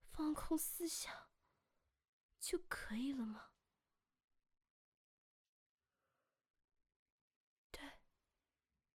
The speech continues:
我是女王，别人应该要对我俯首称臣，拜倒在我的裙下。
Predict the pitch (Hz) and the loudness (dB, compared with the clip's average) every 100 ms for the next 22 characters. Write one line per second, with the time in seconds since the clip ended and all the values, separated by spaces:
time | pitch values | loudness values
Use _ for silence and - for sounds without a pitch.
0 | _ _ _ _ - 220 - - 285 269 | _ _ _ _ -6 2 4 4 4 6
1 | 226 196 196 202 240 _ _ _ _ _ | 4 2 0 -2 -4 _ _ _ _ _
2 | - - _ _ _ _ _ _ - - | -20 -20 _ _ _ _ _ _ -12 0
3 | 254 294 311 311 320 330 330 330 311 320 | 6 10 12 12 10 10 8 8 8 6
4 | 254 226 - 247 - 214 - 254 254 - | 6 4 2 0 2 2 2 2 2 0
5 | - - - - - - - - - - | -4 -14 -20 -20 -20 -20 -20 -20 -20 -20
6 | - - 294 247 214 285 285 247 202 220 | -10 -2 2 4 6 6 6 4 4 4
7 | - 202 196 - - | 4 4 2 2 -2